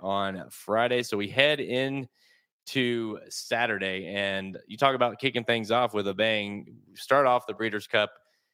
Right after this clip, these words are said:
with not just a race that was important to us, uh, for this, for the betting purposes, but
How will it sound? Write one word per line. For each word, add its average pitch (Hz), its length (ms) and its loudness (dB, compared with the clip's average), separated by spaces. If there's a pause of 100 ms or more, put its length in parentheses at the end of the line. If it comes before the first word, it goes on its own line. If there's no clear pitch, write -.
(200)
with 120 420 2
not 180 280 4
just - 520 -2
a 123 80 4
race 127 280 2
that 120 100 4
was 113 120 -4
important 113 440 0
to 101 560 0 (100)
us, 110 400 0
uh, 98 360 -6 (340)
for 107 160 -10
this, 127 420 0
for 101 160 -8
the 92 60 -6
betting 127 300 2
purposes, 98 420 -2
but 92 320 2